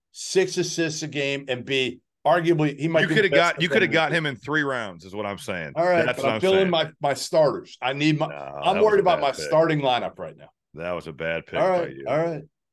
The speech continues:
Speaker 1: Go ahead. Who do you got?
Speaker 2: You coulda got, you coulda got Reese Beekman in
Speaker 1: I know.
Speaker 2: frickin'
Speaker 1: Probably
Speaker 2: forever.
Speaker 1: true. Probably true.
Speaker 2: Um, all right. I am gonna go.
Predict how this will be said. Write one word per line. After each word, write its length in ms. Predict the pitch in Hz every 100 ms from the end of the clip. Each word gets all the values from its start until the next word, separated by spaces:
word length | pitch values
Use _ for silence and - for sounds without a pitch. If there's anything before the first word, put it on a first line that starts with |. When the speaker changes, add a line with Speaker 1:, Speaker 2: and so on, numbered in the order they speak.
| _ _ _ _ -
Speaker 1:
Go 80 |
ahead. 200 | 113 107
Who 120 | 98 117
do 40 |
you 100 | 104
got? 80 | 104
Speaker 2:
You 60 | 85
coulda 200 | 139 120
got, 280 | 120 117 -
you 100 | 139
coulda 200 | 151 143
got 240 | 127 123
Reese 260 | 113 117 107
Beekman 520 | 110 107 - 98 87
in 260 | - 82 78
Speaker 1:
I 140 | 80
know. 180 | 113 87
Speaker 2:
frickin' 520 | 98 - 85 78 78 -
Speaker 1:
Probably 340 | - 104 185 180
Speaker 2:
forever. 140 | 80
Speaker 1:
true. 240 | 101 92 92 _ _ _
Probably 260 | 110 113
true. 260 | 113 80 76 - _ _ _ _ _ _ _ _ _ _ _ _ _ _ _
Speaker 2:
Um, 760 | 85 87 90 90 90 90 87 -
all 100 | 107
right. 340 | 107 71 - - -
I 260 | 104 139 170
am 100 | 104
gonna 240 | 92 90 87 _
go. 640 | 65 52 - 50 50 58